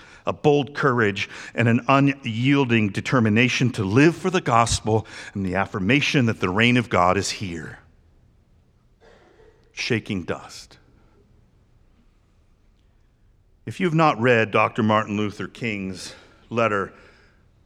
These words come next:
from Birmingham jail, from start to finish, this afternoon or this evening, you should go to our website, click on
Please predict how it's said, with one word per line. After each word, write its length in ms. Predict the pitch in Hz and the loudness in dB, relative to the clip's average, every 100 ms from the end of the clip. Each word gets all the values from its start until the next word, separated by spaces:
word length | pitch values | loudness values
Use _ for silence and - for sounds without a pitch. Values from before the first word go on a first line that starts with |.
| _ _ | _ _
from 160 | 101 | -16
Birmingham 560 | 85 107 101 95 101 82 | -10 -8 -8 -10 -10 -10
jail, 460 | 80 95 78 73 - - _ | -6 -6 -6 -8 -14 -20 _
from 240 | - 95 80 | -20 -18 -14
start 380 | - 107 98 | -6 -4 -6
to 80 | - | -10
finish, 560 | - 98 65 - - - _ _ _ _ _ _ _ _ _ _ _ - | -18 -16 -16 -20 -20 -20 _ _ _ _ _ _ _ _ _ _ _ -16
this 160 | 113 147 | -2 0
afternoon 480 | 156 170 156 156 | 0 0 -4 -4
or 80 | 160 | -4
this 240 | 156 156 110 | -6 -6 -6
evening, 320 | 104 123 117 | -4 -4 -4
you 80 | 110 | -4
should 180 | 120 | -6
go 160 | 104 117 | -4 -2
to 180 | 120 151 | 0 0
our 140 | 143 | 2
website, 600 | 117 98 85 - 101 101 | 2 -2 -4 -2 -2 -2
click 280 | - 131 127 | -4 -4 -4
on 400 | 131 123 131 127 | -2 0 0 -2